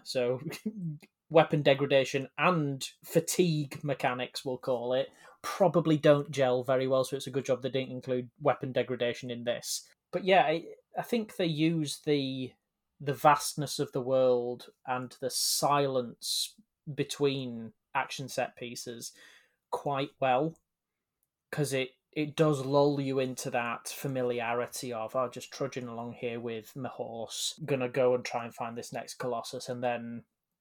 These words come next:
it goes from nought to a hundred, 'cause the Colossi are, true to their name, some of them are huge,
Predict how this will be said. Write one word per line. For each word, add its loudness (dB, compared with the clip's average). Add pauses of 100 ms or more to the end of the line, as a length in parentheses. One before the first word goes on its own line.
(520)
it 0
goes 6
from -4
nought 2
to 0
a 2
hundred, 0
'cause -2 (600)
the -2
Colossi 8
are, 6 (340)
true -2
to -6
their 2
name, -2
some 0
of 2
them 0
are 0
huge, -6